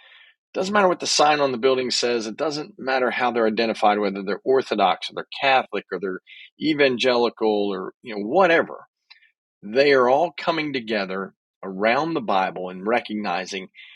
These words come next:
this is the book that's gonna change our nation.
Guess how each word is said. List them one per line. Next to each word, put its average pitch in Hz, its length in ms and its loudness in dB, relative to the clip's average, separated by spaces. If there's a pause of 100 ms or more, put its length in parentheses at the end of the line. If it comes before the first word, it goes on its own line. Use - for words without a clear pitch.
(260)
this 113 440 0
is 202 140 -4
the 196 100 2
book 127 400 2
that's - 160 -14
gonna 113 200 -4 (420)
change 139 500 -2
our 117 120 2
nation. 104 460 -2